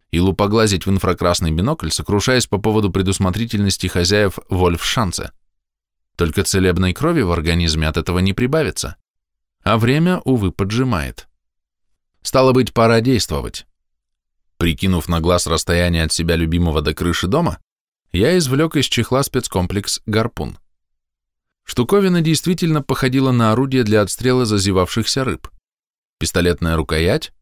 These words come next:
ствол и вставленная в него стрела со сложенными по бокам металлическими крылышками.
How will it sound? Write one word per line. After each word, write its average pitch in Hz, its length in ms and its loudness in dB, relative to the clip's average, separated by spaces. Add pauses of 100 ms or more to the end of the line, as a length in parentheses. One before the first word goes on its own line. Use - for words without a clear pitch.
(160)
ствол 98 460 0 (540)
и 92 100 0
вставленная 170 520 2
в 127 60 2
него 127 200 2
стрела 131 360 2
со 127 120 0
сложенными 117 500 2
по 101 100 0
бокам 101 300 0
металлическими 104 680 0
крылышками. 95 600 -2